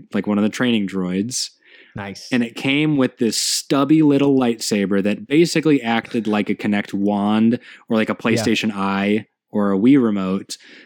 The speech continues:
Speaker 1: Uh,
Speaker 2: Yeah,
Speaker 1: it was
Speaker 2: yeah.
Speaker 1: this stubby little lightsaber, and you would train as, you would train as a Jedi,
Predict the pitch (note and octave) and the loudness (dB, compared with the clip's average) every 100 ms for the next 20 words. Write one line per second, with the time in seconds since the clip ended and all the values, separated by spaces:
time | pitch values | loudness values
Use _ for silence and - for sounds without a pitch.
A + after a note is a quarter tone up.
0 | _ - A2+ G#2 B2+ A#2+ A2 - C#3+ D3 | _ -2 -2 2 2 2 0 -2 0 2
1 | D#3 D3 C3 A#2+ A2+ - G#2 F#2+ F#2 - | 2 4 2 2 0 -2 0 0 -2 -4
2 | - - _ A2 A2+ A2 G2 - C3 C#3 | -14 -20 _ 0 4 4 2 -2 0 2
3 | D#3 D#3+ E3 - _ _ A#2+ B2 B2 B2 | 2 0 -2 -6 _ _ -2 2 2 0
4 | - - _ - A#2 A2 - C3 C#3 C#3+ | -2 -8 _ -4 0 2 2 2 2 2
5 | C#3 A#2+ C3 C#3 D3 D#3 | 2 2 2 2 2 0